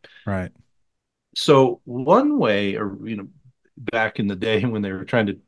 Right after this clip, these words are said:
Speaker 2: teach all of us doctors how to sort this out, is that, that think of it like this, like,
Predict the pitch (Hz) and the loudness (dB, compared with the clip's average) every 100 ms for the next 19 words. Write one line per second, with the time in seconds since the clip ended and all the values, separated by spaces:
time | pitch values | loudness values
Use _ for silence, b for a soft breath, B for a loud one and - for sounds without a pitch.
0 | - 123 - 107 101 92 90 - 101 98 | -8 -6 -2 -2 -2 -4 -8 -2 -2 -2
1 | 101 - 107 95 - - - 104 - 98 | -10 -6 -4 -4 -8 -12 -4 -4 -4 -8
2 | - 110 107 - B B B B 117 127 | -4 0 -2 -4 B B B B -2 0
3 | 123 107 98 - 214 220 156 110 107 92 | -2 -6 -8 0 0 4 2 2 -2 -2
4 | - - - - - 147 120 107 - | -8 -12 -14 -16 -14 -4 -2 -2 -4